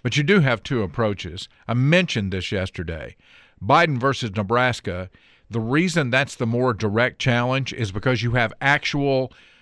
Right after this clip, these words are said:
bankable or unbankable, should we say, losses because of the state. There are state entities that if you just forgive four hundred billion dollars worth of student loans, there are stakeholders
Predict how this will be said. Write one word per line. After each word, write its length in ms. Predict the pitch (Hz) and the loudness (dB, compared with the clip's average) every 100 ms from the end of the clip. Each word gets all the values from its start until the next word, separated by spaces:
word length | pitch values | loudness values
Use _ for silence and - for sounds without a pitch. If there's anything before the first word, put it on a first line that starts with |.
| - | -10
bankable 800 | 98 135 143 143 127 123 123 113 _ _ _ - | 0 2 2 0 0 0 0 -4 _ _ _ -12
or 240 | 101 104 - | -6 -6 -2
unbankable, 920 | 139 147 120 120 101 104 101 131 135 | 2 4 4 4 2 2 2 2 0
should 240 | - 127 101 | -4 -2 0
we 100 | 107 | -2
say, 380 | - 98 107 - - | 0 0 -2 -6 -8
losses 880 | 110 139 160 - 98 87 101 - - _ _ _ _ _ _ - | 2 4 6 4 -4 -10 -12 -16 -18 _ _ _ _ _ _ -8
because 480 | 113 139 131 127 - - | -2 2 2 0 -4 -6
of 200 | 120 98 | -6 -6
the 80 | |
state. 500 | 101 - 151 143 120 - _ _ - | -8 0 2 2 0 -8 _ _ -8
There 200 | 123 117 | -2 0
are 60 | |
state 420 | 101 - 156 160 - | 0 0 2 2 0
entities 720 | 139 143 - 85 92 90 98 - _ - _ | -4 -4 -4 -8 -8 -8 -12 -16 _ -20 _
that 320 | 101 113 113 - | -4 0 0 -2
if 160 | 104 127 | -6 2
you 140 | 156 | 2
just 200 | 139 - | 2 -4
forgive 600 | - 110 95 143 127 101 | -4 -4 0 2 2 0
four 260 | - 143 147 | -2 0 2
hundred 340 | 143 123 107 | 2 0 -2
billion 340 | 120 131 120 107 | 2 2 2 2
dollars 380 | 117 113 101 | 4 2 0
worth 200 | 104 104 | -4 -6
of 80 | 87 | -6
student 420 | - 165 160 113 | -2 0 2 0
loans, 520 | 101 101 98 92 90 - - - - - | -2 -2 0 -2 -4 -10 -18 -20 -12 0
there 260 | 123 123 | 2 2
are 400 | 123 117 110 104 - - | 2 2 2 0 -6 -8
stakeholders 1000 | - 165 165 147 131 117 120 123 - | 2 2 4 2 2 2 -2 -4 -8